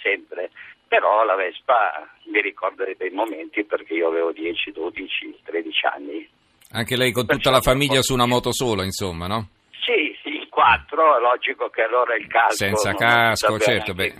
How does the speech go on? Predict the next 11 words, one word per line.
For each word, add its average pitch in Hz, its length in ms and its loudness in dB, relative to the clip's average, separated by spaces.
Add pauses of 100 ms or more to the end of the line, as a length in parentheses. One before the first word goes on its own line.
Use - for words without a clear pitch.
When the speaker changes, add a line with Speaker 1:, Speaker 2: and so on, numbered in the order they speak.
(180)
Speaker 2:
beh, 101 80 -10
eh. 85 160 -12
Speaker 1:
cosa 104 340 0
fosse, 131 760 0
e 117 60 -4
di 104 140 -8
conseguenza 117 1000 0 (420)
andavamo, 110 580 2
facciamo 101 460 0
i 95 120 -8
sessanta 101 460 0